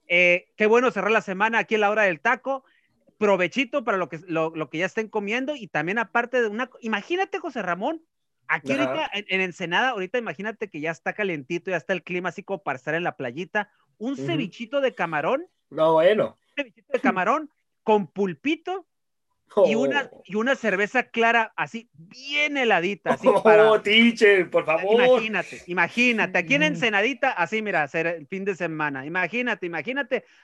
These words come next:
Speaker 1: algo así, y luego después de eso, unos taquitos de pescado empanizado
Speaker 2: Mm.
Speaker 1: con otra cervecita, así.
Speaker 2: Oh, no. No,
Speaker 1: O sea,
Speaker 2: bueno. <laughs> Maravilloso,
Speaker 1: imagínate, eso es lo
Speaker 2: maravilloso.
Speaker 1: que se espera ahorita en casa para comer.
Speaker 2: <laughs>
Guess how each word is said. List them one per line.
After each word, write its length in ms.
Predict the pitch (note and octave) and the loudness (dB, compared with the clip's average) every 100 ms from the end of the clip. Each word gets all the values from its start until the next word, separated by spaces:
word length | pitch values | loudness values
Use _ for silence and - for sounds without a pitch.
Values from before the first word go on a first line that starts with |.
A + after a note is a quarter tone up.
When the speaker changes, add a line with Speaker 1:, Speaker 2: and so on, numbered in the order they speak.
| - | 0
Speaker 1:
algo 280 | F#3 A3+ A#3+ | 2 4 2
así, 380 | - G#3 B3 _ _ _ | 2 -2 -2 _ _ _
y 140 | F#3+ | 0
luego 180 | G3+ C4 | 4 6
después 440 | B3+ F#3+ - B3+ | 6 4 2 2
de 60 | C#4+ | 2
eso, 140 | C#4 A#3+ | -2 -4
unos 320 | G#3 A#3+ G#3+ | -4 -4 -2
taquitos 420 | F#3+ D#3+ G3 A3+ | -4 -4 -6 -4
de 80 | G3 | -6
pescado 420 | F3 D3+ - F#3+ | -8 -10 -4 -2
empanizado 800 | G3+ E3+ E3 C#3+ F#3 G#3+ B3+ D4 - | -2 -2 -4 -2 0 0 0 -8 -12
Speaker 2:
Mm. 520 | D3+ C3 B2+ _ _ | -14 -14 -20 _ _
Speaker 1:
con 240 | E3+ D#3 | -2 0
otra 280 | F3 F3 G3 | -2 -2 -4
cervecita, 600 | F#3 D#3+ C#3 C3 A#2 G#2+ A#2+ | -4 -4 -6 -10 -16 -18 -16
así. 220 | B2+ D#3 | -6 -2
Speaker 2:
Oh, 800 | D3 G3 F#3+ G3+ G3 G3 G3 F#3+ | 2 4 8 6 8 4 4 2
no. 460 | F3 D#3+ D#3 C#3 - - _ - - _ _ | -2 -4 -4 -6 -8 -20 _ -20 -20 _ _
No, 160 | C#3+ C#3 | -4 0
Speaker 1:
O 20 | |
sea, 180 | C#3 C3+ | 0 -2
Speaker 2:
bueno. 180 | A2+ - - | -6 -14 -6
<laughs> 0 | |
Maravilloso, 320 | D3+ C#3+ D#3 | -4 0 0
Speaker 1:
imagínate, 460 | E3 E3 D3 E3+ F3+ | 2 2 2 4 4
eso 80 | |
es 60 | F3 | 2
lo 80 | D3 | 0
Speaker 2:
maravilloso. 340 | - C4+ A#3+ | 0 2 0
Speaker 1:
que 80 | A3+ | 0
se 60 | F#3 | -4
espera 240 | D3+ A3 | 0 2
ahorita 220 | G#3+ G#3+ | 2 0
en 100 | G#3 | -2
casa 260 | F#3 F3+ E3 | 0 -2 -2
para 180 | D#3+ C#3 | -4 -6
comer. 220 | C3 A2+ | -10 -8
Speaker 2:
<laughs> 600 | A#3 A#3 A#3+ B3 - - | -6 -4 -8 -10 -16 -20